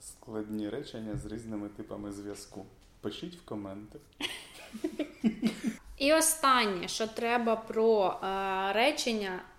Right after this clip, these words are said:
Speaker 2: е, знати, це те, що просте речення може чимось ускладнюватися. Дивіться, може з'являтися звертання, може з'являтися вставні слова.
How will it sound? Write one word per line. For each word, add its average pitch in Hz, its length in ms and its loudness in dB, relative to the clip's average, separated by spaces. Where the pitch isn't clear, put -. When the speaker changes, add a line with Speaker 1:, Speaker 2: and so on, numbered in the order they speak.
Speaker 2:
е, 196 60 -6
знати, 254 720 0
це 220 100 -6
те, 277 220 4
що 247 240 2
просте 240 600 2
речення 180 560 0
може 277 380 2
чимось 262 440 -2
ускладнюватися. 185 1080 -2
Дивіться, 214 320 2
може 294 360 4
з'являтися 240 680 4
звертання, 196 920 0
може 277 300 4
з'являтися 254 600 4
вставні 220 480 -2
слова. 180 640 0